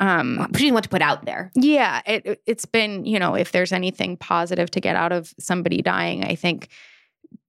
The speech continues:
Speaker 1: trying to go about the world thinking, like, how, <laughs> how would you act if Jason Pollan was here right now has been a, a helpful way to think.
Speaker 2: I mean, I do think that, you know, this, his death coincided, um,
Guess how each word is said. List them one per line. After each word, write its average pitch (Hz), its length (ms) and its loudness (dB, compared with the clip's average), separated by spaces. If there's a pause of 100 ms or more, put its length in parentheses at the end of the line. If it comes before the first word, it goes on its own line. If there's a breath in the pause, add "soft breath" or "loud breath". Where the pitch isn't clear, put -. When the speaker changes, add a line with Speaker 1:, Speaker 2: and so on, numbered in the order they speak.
(200)
Speaker 1:
trying 190 360 2
to 190 100 -2
go 180 80 4
about 165 220 2
the 180 80 2
world 165 280 2
thinking, 165 320 -2
like, 165 180 0
how, 170 120 -4 (220)
<laughs> 208 640 2
how 190 200 0
would 202 180 -4
you 196 60 -2
act 180 240 0
if - 100 -14
Jason 175 320 -6
Pollan 175 380 0
was 180 140 0
here - 220 -2
right - 220 0
now 180 220 0
has 185 140 -2
been 180 180 -2
a, 175 140 0 (380 loud breath)
a - 40 2
helpful 185 400 2
way 170 140 2
to 170 80 -2
think. 175 480 -4 (520 loud breath)
Speaker 2:
I 254 80 2
mean, 277 140 4
I 277 120 2
do 277 180 2
think 220 260 0
that, 175 280 2
you 190 100 2
know, 156 160 2
this, 175 560 -2 (720 soft breath)
his 196 300 2
death 170 280 0
coincided, 156 880 0
um, 131 460 0